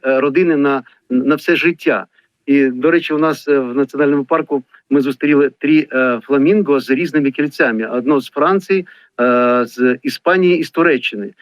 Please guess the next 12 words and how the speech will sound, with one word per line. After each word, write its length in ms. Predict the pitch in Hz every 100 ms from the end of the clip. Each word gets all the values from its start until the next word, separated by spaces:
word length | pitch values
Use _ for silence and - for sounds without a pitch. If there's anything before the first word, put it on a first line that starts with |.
| - _
І 140 | 123 120
іспанська, 680 | 120 113 160 180 180 156 143 131 131 127 123 117
е, 40 |
самиця, 500 | 131 139 196 208 139
яка, 420 | 123 123 139 131 - _ _
а 100 | 127
ми 160 | 127 147
дізналися 500 | 120 120 143 135 135
через, 380 | 127 131 123 131
е, 220 | 120 117 -
європейські 540 | 131 127 127 139 -
центри, 420 | - 147 131 131